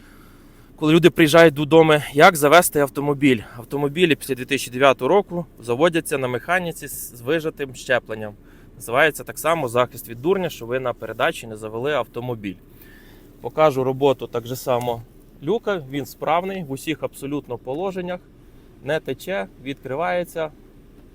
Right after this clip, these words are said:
ніяких зауважень немає взагалі від слова абсолютно.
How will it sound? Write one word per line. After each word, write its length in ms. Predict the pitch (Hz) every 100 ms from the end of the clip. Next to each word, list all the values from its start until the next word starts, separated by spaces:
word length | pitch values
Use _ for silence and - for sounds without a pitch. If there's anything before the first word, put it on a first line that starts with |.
| - - -
ніяких 400 | - 139 156 143
зауважень 500 | 131 131 139 151 139
немає 380 | 135 147 131 113
взагалі 440 | 113 120 127 123 117
від 120 | 110
слова 360 | 127 135 131
абсолютно. 640 | 127 - 135 127 110 95